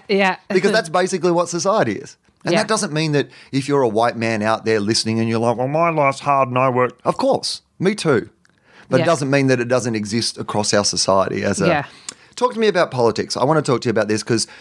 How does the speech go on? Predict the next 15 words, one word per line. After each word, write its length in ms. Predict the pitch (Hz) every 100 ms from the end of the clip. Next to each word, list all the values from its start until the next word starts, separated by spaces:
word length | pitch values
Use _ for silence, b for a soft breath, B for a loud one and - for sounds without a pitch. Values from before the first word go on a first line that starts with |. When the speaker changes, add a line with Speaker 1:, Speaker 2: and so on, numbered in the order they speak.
| B
Speaker 1:
you 140 | 147
recently 380 | 135 139 131 123
had 140 | 113 113
an 60 | 101
election 420 | 98 101 - 110
here 260 | 104 107
and 80 | 104
I 80 | 104
wasn't 340 | 104 117 117 110
as 100 | 101
across 440 | 107 - 107 -
as 140 | 107
I 200 | 107 104
should 300 | 104 - 107
be. 260 | 101 107 104